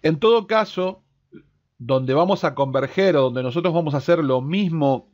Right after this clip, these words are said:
que el fotógrafo, es cuando nosotros hacemos los retoques en la imagen, eh, para darle, digamos, el sentido o aplicarle nuestro gusto o aplicarle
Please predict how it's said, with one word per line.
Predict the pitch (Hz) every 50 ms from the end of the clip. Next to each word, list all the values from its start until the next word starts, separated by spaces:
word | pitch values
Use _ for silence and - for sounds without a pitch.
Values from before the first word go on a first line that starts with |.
| _
que | - - 127 123 123 123 120 113 - -
el | - 120 117 110
fotógrafo, | - - 127 120 - 202 220 202 170 156 143 - - 160 180 - - - - - - - - -
es | - 185 196 190 - _
cuando | - - 185 190 196 190 190 190 185 190 196 196 196 196 - -
nosotros | 143 143 139 196 180 190 170
hacemos | 156 - 185 190 190 185 170 - -
los | - 139 135 147 147 139
retoques | 151 151 147 - 240 247 262 - - 147 135 120 - - _
en | 151 127 123
la | 127 123
imagen, | 123 127 156 190 196 185 - - 143 135 127 135 - _ _ _ _ _ - - - - _ _ _ _ _ - _ _
eh, | - 139 139 135 139 135 - _ _ _
para | - 143 147 151
darle, | 156 175 190 208 208 196 196 202 190 - _ _ _ _ _ _ _
digamos, | _ 139 123 127 131 147 160 165 170 165 - - - -
el | - 143 139
sentido | - - 160 151 151 147 135 - 214 233 233 214 202 202 208 202 196 _ _ _
o | - - 143 147
aplicarle | 147 - 151 156 151 147 170 185 190 190 185 175 160
nuestro | 147 147 151 143 139 - 143 151 143
gusto | 147 156 185 220 220 - - _ - 170 165 165 160 -
o | - 143
aplicarle | 139 139 - 139 143 147 131 - 170 175 175 175 170 170 170 165 160 156